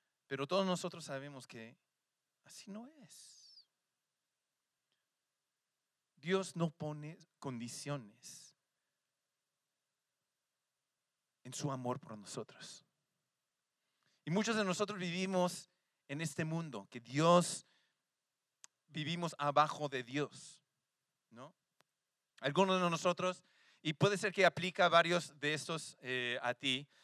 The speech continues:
pero algunos que viven encima de Dios. Usamos los principios o, o seguimos los, los principios correctos,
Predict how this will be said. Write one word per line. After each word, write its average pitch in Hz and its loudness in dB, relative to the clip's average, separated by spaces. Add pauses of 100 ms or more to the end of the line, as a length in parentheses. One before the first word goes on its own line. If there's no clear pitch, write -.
(160)
pero 131 2 (540)
algunos 190 0
que 160 -2 (460)
viven 185 -4
encima 180 -4
de 156 0
Dios. 151 -6 (1400)
Usamos 214 4
los 202 4
principios 185 -4 (1080)
o, 139 -4
o 151 2
seguimos 202 -2
los, 156 -4
los 139 -4
principios 156 -6
correctos, 139 -6